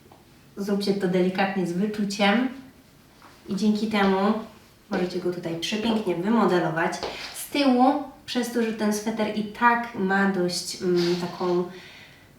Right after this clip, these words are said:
jak to nazwać, luźną formę, może w ten sposób, ten pęk nie jest w ogóle widoczny, a Wy macie właśnie outfit, który po prostu Was grzeje, ale przy okazji wygląda naprawdę świetnie, kiedy po prostu bezpośrednio znie-, zdejmiecie płaszcz, na przykład idąc właśnie na święta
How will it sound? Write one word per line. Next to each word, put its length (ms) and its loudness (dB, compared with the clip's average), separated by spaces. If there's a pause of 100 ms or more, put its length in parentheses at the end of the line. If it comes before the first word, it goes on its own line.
(160)
jak 120 -8
to 100 -6
nazwać, 440 -4 (180)
luźną 460 8
formę, 300 4
może 200 4
w 60 -2
ten 140 -2
sposób, 480 -4 (180)
ten 160 2
pęk 320 2
nie 240 8
jest 120 -2
w 60 -4
ogóle 280 0
widoczny, 500 0 (640)
a 480 4
Wy 160 6 (720)
macie 300 -4
właśnie 400 -2
outfit, 360 0
który 320 -4
po 120 -8
prostu 320 -4
Was 180 -2
grzeje, 300 0
ale 400 4
przy 160 0
okazji 300 2
wygląda 420 0
naprawdę 400 -2
świetnie, 420 -6
kiedy 160 -8
po 120 -6
prostu 300 -4
bezpośrednio 600 0
znie-, 320 -2
zdejmiecie 520 2
płaszcz, 360 -2
na 80 -6
przykład 480 -6
idąc 340 0
właśnie 420 -4
na 80 -2
święta 380 -4